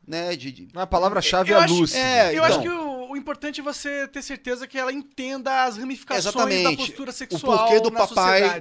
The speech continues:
Speaker 1: do porquê do papai tá tendo aquela conversa com ela, da importância daquela conversa
Speaker 2: Aham.
Speaker 1: com ela, entendeu?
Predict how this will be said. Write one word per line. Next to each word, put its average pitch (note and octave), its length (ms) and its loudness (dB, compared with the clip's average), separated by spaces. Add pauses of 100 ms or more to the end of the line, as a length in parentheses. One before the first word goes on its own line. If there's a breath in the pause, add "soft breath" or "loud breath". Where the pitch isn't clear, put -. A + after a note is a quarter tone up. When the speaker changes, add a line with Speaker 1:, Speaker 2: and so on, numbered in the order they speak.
Speaker 1:
do - 60 -2
porquê - 180 -10
do F#3 100 -6
papai F3 460 -4
tá F3+ 140 -6
tendo E3+ 180 -10
aquela D#3+ 220 -8
conversa C#3 420 -8
com F3 100 -10
ela, D#3+ 60 -6
da E3 80 -4
importância G3 800 -8
daquela C#3+ 240 -6
conversa C3 340 -4
Speaker 2:
Aham. D#3+ 80 -4
Speaker 1:
com D#3+ 80 -8
ela, B2 180 -8
entendeu? B2+ 380 -6